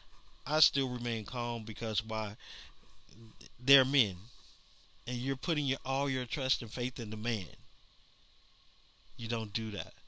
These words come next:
'cause man will let you down. I put all my trust and faith in God and, and myself. If, if, if I have a problem, if I have a problem and, and I ask God to help guide me and show me, I trust that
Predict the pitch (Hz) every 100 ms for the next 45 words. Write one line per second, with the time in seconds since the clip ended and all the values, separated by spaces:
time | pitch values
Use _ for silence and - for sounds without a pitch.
0 | - - - - 110 110 131 113 107 107
1 | - 104 101 80 - - - - - -
2 | - - 180 143 131 123 - 131 120 123
3 | 120 110 104 110 107 104 104 104 98 101
4 | - 87 - - - - 110 107 113 -
5 | 107 101 - - - 107 117 131 120 107
6 | 131 123 123 127 123 - - - 113 113
7 | 107 135 113 - 123 127 123 127 - -
8 | - - 110 107 104 107 104 101 - -
9 | - 113 110 107 104 101 101 - 104 104
10 | 113 117 - 117 117 120 - 120 101 117
11 | 120 98 - - - - 113 - 101 110
12 | 123 127 117 123 120 101 - 120 131 135
13 | 135 - - - - - - - - -
14 | - - - - - - - - - -
15 | - - 123 131 180 165 - - -